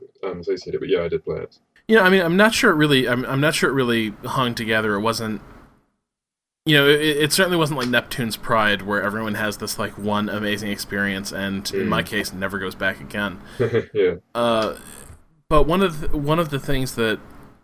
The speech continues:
Speaker 2: they do in that game is there's this, there's this great, like, collaborative goal.
Speaker 1: Mm.
Speaker 2: Uh, in addition to everyone working together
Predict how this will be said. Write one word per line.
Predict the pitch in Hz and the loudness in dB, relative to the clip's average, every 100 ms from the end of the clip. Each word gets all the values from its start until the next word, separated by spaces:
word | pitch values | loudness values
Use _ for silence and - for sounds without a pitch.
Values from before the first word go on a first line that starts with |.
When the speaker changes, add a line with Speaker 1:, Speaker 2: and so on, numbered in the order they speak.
| _ 139 | _ 2
Speaker 2:
they | 131 | 2
do | 120 | 4
in | 113 | 2
that | 123 180 | 2 2
game | - 131 110 104 | 2 0 0 0
is | 110 107 - | -2 -2 -2
there's | 117 107 | -4 -4
this, | 120 110 - - | -4 -2 -2 -2
there's | 117 123 120 | -2 0 0
this | 127 113 | -2 -6
great, | - 117 113 | -2 0 0
like, | 107 101 | -2 -4
collaborative | - 127 107 110 117 113 95 - | -6 -6 0 2 2 -2 -4 -4
goal. | 107 104 58 - - - _ - | -4 -4 -6 -12 -18 -20 _ -10
Speaker 1:
Mm. | 87 82 85 | -8 -8 -2
Speaker 2:
Uh, | 107 107 | 0 0
in | 110 | 0
addition | 117 107 139 - 160 | 0 0 0 0 -2
to | - 123 | 0 0
everyone | 120 123 110 | 2 0 0
working | 110 113 120 | -2 -4 -8
together | 107 104 104 104 101 98 | -6 -4 -2 0 0 0